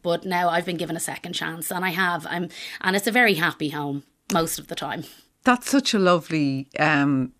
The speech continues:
Speaker 2: ending in a way to your sad story, but it's so lovely you met Richie.
Speaker 1: Yeah,
Speaker 2: Where
Speaker 1: I've
Speaker 2: did you
Speaker 1: been
Speaker 2: meet him,
Speaker 1: very lucky.
Speaker 2: actually?
Speaker 1: He was actually a family friend, and, um, he was my brother's friend. And, you know, he'd gone through, he'd gone through, he'd lost his father around the same time. So,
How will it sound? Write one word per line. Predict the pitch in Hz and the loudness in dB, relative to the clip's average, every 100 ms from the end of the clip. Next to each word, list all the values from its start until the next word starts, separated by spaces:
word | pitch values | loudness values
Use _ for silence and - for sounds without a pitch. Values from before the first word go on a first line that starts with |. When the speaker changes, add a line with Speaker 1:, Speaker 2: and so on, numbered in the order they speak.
| _ | _
Speaker 2:
ending | 196 214 214 170 | 2 4 4 4
in | 147 | 4
a | 147 | 4
way | 143 143 143 131 | 4 2 2 -2
to | - 160 | 2 4
your | 147 147 165 | 4 4 4
sad | 143 - 160 165 196 | 2 2 2 4 0
story, | - 202 190 170 | -2 -2 0 -2
but | 165 190 | -2 -2
it's | 208 - | -2 2
so | 175 | 4
lovely | 156 160 170 | 4 2 0
you | 147 | 2
met | 139 135 | 2 2
Richie. | 143 165 - 139 | -2 -4 -4 -6
Speaker 1:
Yeah, | 180 175 143 | 0 0 2
Speaker 2:
Where | 240 | 4
Speaker 1:
I've | 285 | 2
Speaker 2:
did | 180 | 4
you | 269 | 4
Speaker 1:
been | |
Speaker 2:
meet | 233 | 6
him, | 196 202 | 6 6
Speaker 1:
very | 208 | 4
lucky. | 185 | 2
Speaker 2:
actually? | 170 135 120 | 2 2 0
Speaker 1:
He | - 247 | 0 -2
was | 269 | 2
actually | 381 - 202 | 0 0 -2
a | 160 | 0
family | 196 175 170 156 | 2 2 0 -2
friend, | - 175 180 175 175 175 | -2 0 0 0 -2 -4
and, | 170 170 175 175 | 0 2 2 2
um, | 175 160 160 | 0 0 0
he | 160 | 0
was | 165 | 0
my | 170 | -4
brother's | 170 202 233 240 - | 0 2 4 2 0
friend. | 175 165 165 170 - - - - - | -6 -8 -10 -12 -12 -12 -10 -8 0
And, | 190 208 214 214 - | 2 4 4 2 0
you | 214 | 0
know, | 202 | 2
he'd | 202 220 - | 2 0 0
gone | 202 190 | 2 2
through, | 190 202 175 175 | 0 0 0 0
he'd | 185 196 196 | 0 0 0
gone | 185 175 | -2 -2
through, | 170 180 170 | -4 -6 -4
he'd | 165 | -2
lost | 196 180 175 | -2 -2 -2
his | 165 - | -4 -4
father | 180 180 175 | 0 0 -2
around | 170 170 170 165 | -2 -2 -2 -2
the | |
same | 160 190 180 | -4 -2 -2
time. | 170 196 190 180 175 | -2 2 2 2 0
So, | - 180 | 2 2